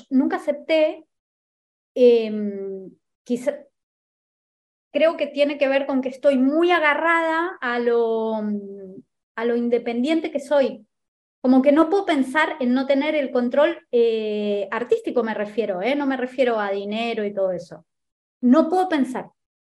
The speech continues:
en, en que venga alguien y me diga, "Tenés que decir esto". No, no, <laughs> tipo, no va a pasar, not gonna happen nunca. Eh, entonces, es un,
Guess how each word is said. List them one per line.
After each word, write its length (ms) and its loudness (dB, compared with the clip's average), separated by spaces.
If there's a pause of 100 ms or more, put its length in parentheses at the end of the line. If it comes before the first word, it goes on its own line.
(520)
en, 420 -8
en 320 -4
que 100 2
venga 300 6
alguien 260 2
y 60 2
me 80 2
diga, 240 2
"Tenés 300 -4
que 100 2
decir 280 -6
esto". 220 -6
No, 120 -4
no, 260 -4 (200)
<laughs> 160 6
tipo, 260 2
no 160 4
va 100 8
a 60 -2
pasar, 380 -4
not 200 -8
gonna 180 -6 (140)
happen 320 -2
nunca. 540 -2 (720)
Eh, 640 -4 (1300)
entonces, 760 2
es 260 6
un, 400 -2